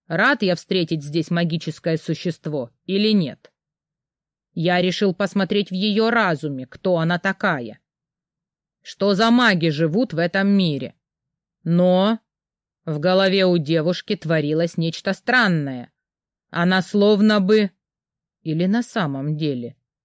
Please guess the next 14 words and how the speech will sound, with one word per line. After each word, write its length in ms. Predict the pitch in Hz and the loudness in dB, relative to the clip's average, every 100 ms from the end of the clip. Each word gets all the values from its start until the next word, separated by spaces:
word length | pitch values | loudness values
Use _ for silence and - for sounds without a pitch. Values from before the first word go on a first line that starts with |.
| _ | _
не 320 | 147 165 175 | -4 0 0
имела 320 | 180 196 208 202 | 2 2 2 2
никакого 600 | 202 202 196 220 214 208 | 2 0 0 2 2 2
понятия 800 | 233 226 220 185 156 151 143 - | 2 4 4 2 0 -4 -4 -2
о 140 | 180 | 0
магии 560 | 180 180 233 196 170 139 | 2 2 2 0 -2 -2
и 220 | - 208 | -2 2
магах, 640 | 202 196 165 131 127 - _ _ _ _ _ | 4 4 0 -4 -12 -16 _ _ _ _ _
и 100 | 208 | -2
себя 460 | 175 196 165 196 269 | 0 2 2 2 4
магом 480 | 208 180 185 208 202 | 4 2 2 2 4
не 100 | 202 | 2
считала. 720 | - 226 - 214 147 113 - _ _ _ _ _ _ _ _ _ | -2 -6 -2 0 0 -6 -16 _ _ _ _ _ _ _ _ _
Вернее, 760 | 160 180 190 214 269 226 147 | -2 2 4 4 4 2 0